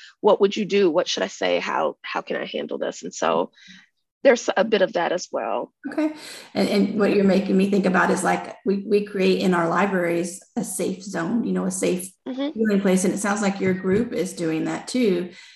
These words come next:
Speaker 2: 'cause I can think
Speaker 1: Absolutely.
Speaker 2: I probably wouldn't ask some questions in some of these really large Facebook groups. <laughs>
Speaker 1: Mm-hmm.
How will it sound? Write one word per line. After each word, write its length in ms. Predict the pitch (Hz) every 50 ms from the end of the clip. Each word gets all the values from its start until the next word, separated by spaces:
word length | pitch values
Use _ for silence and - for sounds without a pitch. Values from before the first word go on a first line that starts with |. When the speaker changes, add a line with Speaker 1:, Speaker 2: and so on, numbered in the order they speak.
| _ _ _
Speaker 2:
'cause 100 | - 196
I 120 | 190 208 208
can 160 | - 196 185
think 280 | 185 233 214 170 - -
Speaker 1:
Absolutely. 40 |
Speaker 2:
I 120 | 190 - -
probably 460 | 220 214 214 226 208 196 196 196 196
wouldn't 320 | 190 196 202 202 190 -
ask 420 | 190 175 180 190 220 220 - - -
some 220 | - 196 196 196
questions 480 | 202 208 214 220 - - 254 254 240 240
in 80 | 196
some 220 | 190 185 196 190 185
of 80 | 185
these 180 | 185 185 180 185
really 220 | 185 185 196 196
large 500 | 196 180 170 170 185 196 214 226 226 -
Facebook 400 | - 233 226 226 - - 277 277
groups. 320 | - 320 339 320 - - -
<laughs> 180 | 240 - - _ _ _ _ -
Speaker 1:
Mm-hmm. 360 | 427 220 208 220 220 226 247